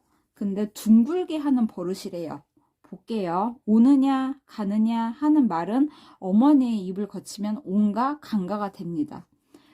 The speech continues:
오느냐, 가느냐는 온가, 간가가 돼요. 이응 받침이 생겼어요. 이응 받침이 생겼다. 그 다음 자느냐, 사느냐라는 말은 장가, 상가가 됩니다.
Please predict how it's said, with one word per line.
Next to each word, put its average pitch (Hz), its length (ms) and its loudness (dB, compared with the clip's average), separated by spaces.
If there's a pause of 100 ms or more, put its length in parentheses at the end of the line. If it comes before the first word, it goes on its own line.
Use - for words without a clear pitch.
(160)
오느냐, 254 540 4
가느냐는 208 840 -4 (220)
온가, 220 680 4
간가가 214 580 -6
돼요. 180 460 -6 (480)
이응 311 360 4
받침이 254 460 -2
생겼어요. 247 680 -4 (680)
이응 220 360 2
받침이 196 480 -8
생겼다. 170 760 -10 (1900)
그 214 60 -8
다음 202 280 0
자느냐, 262 600 2
사느냐라는 285 840 0
말은 208 380 0
장가, 214 480 -4
상가가 330 420 -4
됩니다. 170 580 -8